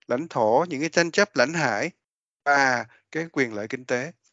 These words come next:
Cho nên tôi đoán rằng là cái lời tuyên bố của ông, ờ, Tập Cận Bình rằng là Trung Quốc sẵn sàng nối lại các cái cuộc đàm phán để mà cùng thăm dò tài nguyên dầu khí ở trong những khu vực Biển Đông thì nó cũng không có làm cho ai ngạc nhiên hết cả.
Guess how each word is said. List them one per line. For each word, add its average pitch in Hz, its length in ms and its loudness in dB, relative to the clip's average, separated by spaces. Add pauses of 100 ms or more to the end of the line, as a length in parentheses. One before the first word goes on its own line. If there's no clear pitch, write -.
Cho 165 140 6
nên 160 260 6
tôi 160 380 8
đoán 151 260 4
rằng 147 220 0
là 123 200 4
cái 175 160 -4
lời 135 240 0
tuyên 147 180 -4
bố 147 200 0
của 131 600 0
ông, 143 360 -2
ờ, 135 100 0
Tập 131 200 0
Cận 123 180 -2
Bình 120 280 0
rằng 117 220 -6
là 117 140 -2
Trung 139 180 -6
Quốc 185 160 -2
sẵn 139 180 -2
sàng 113 280 2 (300)
nối 156 220 6
lại 110 240 4
các 156 160 0
cái 190 80 0
cuộc - 200 -12
đàm 113 200 -4
phán 143 400 -4 (120)
để 117 240 0
mà 160 200 0
cùng 127 280 4
thăm 156 220 0
dò 120 300 4
tài 117 240 -2
nguyên 139 180 -6
dầu 113 140 -2
khí 151 300 -2 (400)
ở 123 160 0
trong 135 320 2
những 131 220 -8
khu 143 140 -4
vực 117 120 -2
Biển 127 160 -6
Đông 135 240 6
thì 117 440 -4 (380)
nó 196 160 -10
cũng 156 200 -6
không 160 240 -2
có 175 200 0
làm 120 240 2
cho 139 120 -2
ai 139 320 0
ngạc 123 260 0
nhiên 147 220 2
hết 165 180 -6
cả. 127 340 0